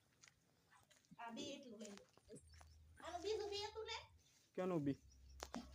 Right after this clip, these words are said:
Speaker 2: ઈ બીજું બી મેં નથી ભાળ્યું. મેં તને તો આપ્યું હતું તોડીને, ઈ મને નથી ખબર. આ વાલોળનું બી સારું છે, પણ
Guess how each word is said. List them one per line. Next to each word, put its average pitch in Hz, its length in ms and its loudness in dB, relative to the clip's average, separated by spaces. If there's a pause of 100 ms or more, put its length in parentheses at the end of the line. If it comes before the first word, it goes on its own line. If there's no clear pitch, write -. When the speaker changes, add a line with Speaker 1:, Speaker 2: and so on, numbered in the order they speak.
(380)
Speaker 2:
ઈ 165 120 10
બીજું 165 360 10
બી 165 100 12
મેં 165 320 12
નથી 170 240 10
ભાળ્યું. 147 300 12 (460)
મેં 156 220 12
તને 165 240 12
તો - 140 8
આપ્યું 175 280 12
હતું 151 200 10
તોડીને, 151 360 12 (300)
ઈ 151 100 8
મને 151 240 10
નથી 165 280 4
ખબર. 143 220 6 (2750)
આ 143 180 12
વાલોળનું 156 540 12
બી 156 100 12
સારું 151 300 12
છે, 135 100 8
પણ 131 220 6